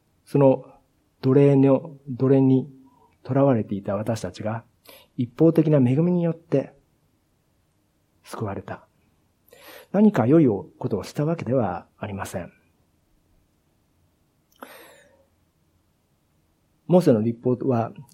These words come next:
イスラエルの民がすでにエジプトから解放されている状態で契約が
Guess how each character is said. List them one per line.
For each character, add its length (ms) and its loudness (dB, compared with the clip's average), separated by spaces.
イ 80 -8
ス 160 -8
ラ 100 6
エ 40 4
ル 80 4
の 60 0
民 220 0
が 80 -8
す 260 -4
で 120 6
に 280 0
エ 120 -2
ジ 120 -14
プ 100 -18
ト 120 -2
か 100 2
ら 100 2
解 300 -6
放 240 -4
さ 180 -2
れ 80 0
て 140 -2
い 60 0
る 100 0
状 200 -2
態 280 -2
で 240 2
契 140 6
約 240 0
が 260 -4